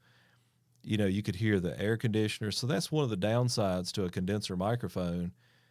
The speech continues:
that you're gonna hear absolutely everything. So the Blue Yeti, I would recommend, good quality. You can put it on a boom arm like this.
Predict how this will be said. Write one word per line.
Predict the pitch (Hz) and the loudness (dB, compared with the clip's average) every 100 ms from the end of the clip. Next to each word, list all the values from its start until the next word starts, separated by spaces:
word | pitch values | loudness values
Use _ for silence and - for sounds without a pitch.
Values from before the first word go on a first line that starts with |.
| _ _ | _ _
that | - | -4
you're | 92 127 | 0 2
gonna | 127 | 2
hear | 110 107 80 | 0 0 0
absolutely | 107 117 - 113 110 90 | 0 0 -2 -2 -2 -2
everything. | 92 - - 64 58 117 - _ _ _ _ _ _ - | -2 -4 -6 -8 -10 -14 -20 _ _ _ _ _ _ -6
So | - 101 98 98 87 - - | 2 4 4 2 0 -8 -10
the | 98 | -6
Blue | 104 131 139 | -2 -2 -2
Yeti, | 135 131 131 | -2 0 0
I | 113 | 0
would | 113 117 | -2 0
recommend, | 117 113 107 113 113 113 104 | -2 -2 -2 0 0 0 -2
good | 104 123 123 | -2 -2 -2
quality. | - 117 110 113 110 110 | -4 0 2 2 0 0
You | 107 95 | 0 -2
can | |
put | 107 104 | -2 -2
it | |
on | 101 | -4
a | 92 | -2
boom | 104 113 110 | 0 2 2
arm | 104 101 101 101 98 | 2 2 0 -4 -8
like | - 92 87 | -6 -4 -2
this. | 107 107 104 101 - | 0 2 2 0 -4